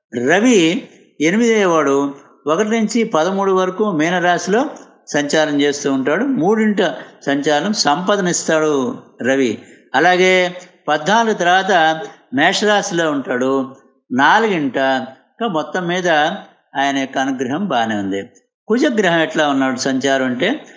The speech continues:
ఒకటి నుంచి పదమూడు వరకు కూడా వృషభం, ఐదింట సంచారం. అలాగే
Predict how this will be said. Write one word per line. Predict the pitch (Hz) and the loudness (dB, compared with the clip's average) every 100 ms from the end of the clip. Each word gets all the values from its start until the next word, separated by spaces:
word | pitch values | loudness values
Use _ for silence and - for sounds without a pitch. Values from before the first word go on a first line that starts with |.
| - - | -18 -6
ఒకటి | 151 214 208 | -2 -2 0
నుంచి | 208 202 214 | 0 0 -2
పదమూడు | 165 160 185 185 | 0 -2 0 0
వరకు | 180 180 180 | 0 0 -2
కూడా | 175 175 | -2 0
వృషభం, | 160 135 151 160 185 - - | 0 0 -2 -2 -4 -6 -2
ఐదింట | 131 170 175 165 | 0 2 0 -2
సంచారం. | 139 127 127 147 170 233 - - - _ | -2 0 0 0 0 -2 -8 -20 -20 _
అలాగే | 151 175 185 185 | 0 2 2 2